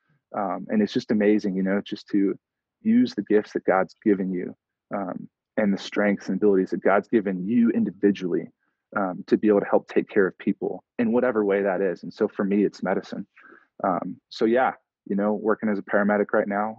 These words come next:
um, still pursuing medical school. Uh, we'll be applying this summer, and we'll, we'll see what happens next. Um,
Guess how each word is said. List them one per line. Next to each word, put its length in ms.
um, 340
still 240
pursuing 380
medical 320
school. 400
Uh, 220
we'll 160
be 60
applying 420
this 180
summer, 340
and 100
we'll, 240
we'll 100
see 160
what 180
happens 360
next. 340
Um, 400